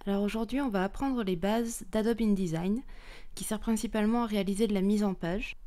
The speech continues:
Donc ça peut être un document destiné à l'impression ou bien pour le web, par exemple un e-book. Donc quand on ouvre le logiciel Adobe InDesign, on arrive ici sur une page d'accueil où on peut soit créer un nouveau document, soit ouvrir un document existant.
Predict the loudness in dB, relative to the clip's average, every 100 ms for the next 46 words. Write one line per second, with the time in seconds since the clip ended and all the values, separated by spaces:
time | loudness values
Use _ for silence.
0 | -6 -4 -2 -2 0 0 0 -2 -2 -2
1 | -4 -4 -4 0 0 0 -8 -12 -12 -4
2 | -4 0 0 2 0 0 -4 -2 -4 -4
3 | -4 0 0 0 -2 -2 0 -2 -2 -2
4 | -2 -4 -4 -2 -2 -2 -4 -6 -14 -10
5 | -8 -8 -10 -8 -6 -2 -2 0 2 2
6 | 0 -4 0 2 2 0 -2 2 2 2
7 | 0 -2 0 0 0 0 -2 -2 -2 -2
8 | -4 -6 -14 -10 -6 -6 -6 -4 -2 -2
9 | 0 0 0 -2 -2 -4 -4 -4 -4 -2
10 | -2 0 -2 0 -4 -2 -4 -2 -2 0
11 | 0 0 -6 -4 -6 -4 -4 0 0 0
12 | -2 -4 -4 -4 -4 -6 -8 -4 -2 -2
13 | -2 -4 -4 -4 -6 -6 -4 -4 -6 -10
14 | -10